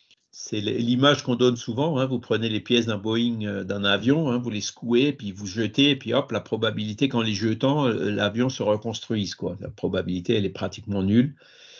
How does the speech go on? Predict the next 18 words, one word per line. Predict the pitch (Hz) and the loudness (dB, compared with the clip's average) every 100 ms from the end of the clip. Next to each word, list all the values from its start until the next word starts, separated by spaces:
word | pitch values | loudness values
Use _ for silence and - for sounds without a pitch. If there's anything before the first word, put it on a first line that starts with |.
| - _ - | -20 _ 2
Et | 101 | 2
ben, | 95 110 110 107 | 6 6 6 6
dans | 104 110 | 4 4
l'apparition | 104 107 107 98 123 | 4 4 2 2 0
du | 117 | 0
vivant, | 101 104 117 143 147 | -2 2 4 2 -2
c'est | - - 143 | -6 0 0
pareil, | 135 92 120 175 - _ _ 101 | 2 0 0 0 -6 _ _ -12
hein. | 110 156 _ _ _ _ - | -10 -12 _ _ _ _ 0
Et | 123 117 | 6 6
donc, | 113 131 147 - | 8 6 4 2
euh, | 123 110 110 107 104 104 | 4 6 4 4 4 4
l'apparition | 101 107 117 107 107 120 | 4 2 4 2 4 0
du | 110 | 0
vivant, | 98 104 123 156 | -2 0 2 2
c'est | 147 - 107 | -2 -4 -4
u-, | 101 101 110 104 117 | -2 -2 -4 -4 -4
u-, | 101 | -8